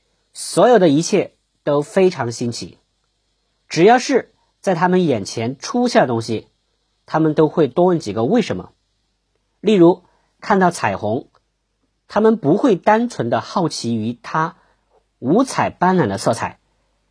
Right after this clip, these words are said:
而是注意观察里面有几种颜色。为什么有这几种颜色？这几种颜色是如何排列的？为什么要这样排列？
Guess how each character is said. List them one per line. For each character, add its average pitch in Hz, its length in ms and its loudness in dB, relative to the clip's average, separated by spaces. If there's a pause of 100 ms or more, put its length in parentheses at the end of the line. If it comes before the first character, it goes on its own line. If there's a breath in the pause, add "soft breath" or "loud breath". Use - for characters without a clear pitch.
(240)
而 190 140 2
是 233 140 0
注 254 140 0
意 214 140 2
观 226 240 0
察 160 160 0
里 127 180 -2
面 135 260 -4
有 117 200 -4
几 143 160 -2
种 131 180 -2
颜 95 220 -8
色。 - 300 -2 (1120)
为 285 240 4
什 190 160 0
么 196 100 2
有 160 200 4
这 214 220 0
几 156 100 -4
种 139 180 -2
颜 98 160 -6
色？ 143 260 -4 (720)
这 247 100 -4
几 220 100 0
种 196 120 4
颜 151 160 2
色 185 220 0 (160 soft breath)
是 226 160 0
如 202 160 2
何 233 120 2
排 104 340 -8
列 220 160 2
的？ - 180 -14 (760)
为 311 200 4
什 185 140 -2
么 156 60 2
要 143 80 0
这 135 80 -4
样 123 120 0
排 98 180 -6
列？ 117 180 -2